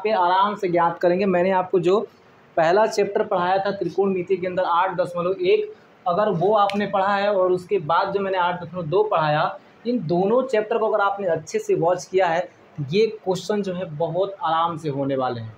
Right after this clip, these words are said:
ठीक है बच्चों। देखिए कैसे, सबसे पहले जो है ना मीनार को मान लेते, ये ए है, B है, सी है और ये बेटा D मान लिया हमने,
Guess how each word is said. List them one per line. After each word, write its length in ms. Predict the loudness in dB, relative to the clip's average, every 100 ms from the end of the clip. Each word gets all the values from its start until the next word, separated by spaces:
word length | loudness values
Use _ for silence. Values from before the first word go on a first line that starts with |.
| -10
ठीक 100 | -2
है 60 | -2
बच्चों। 260 | -2 -4 -8 -12 -20 _
देखिए 240 | -4 0 0
कैसे, 300 | -2 -4 -12 -16 -20 -20 -20 _ -20 -20 _ -2
सबसे 360 | 0 0 -2
पहले 320 | 0 0 2
जो 140 | 0 -2
है 120 | 0
ना 300 | 0 -2 -6 -18 _ _
मीनार 340 | -2 2 2 2
को 120 | 2
मान 220 | 2 2
लेते, 160 | 0 0
ये 380 | 2 2 2 2
ए 40 |
है, 320 | 0 0 0
B 360 | -2 -6 -4 -4
है, 340 | -4 -2 -4
सी 460 | -6 -16 -12 -6 -2
है 160 | 0
और 160 | 2 0
ये 120 | -2
बेटा 200 | -4 -4
D 220 | -4 -2
मान 180 | -2 -4
लिया 220 | -6 -6
हमने, 180 | -8 -10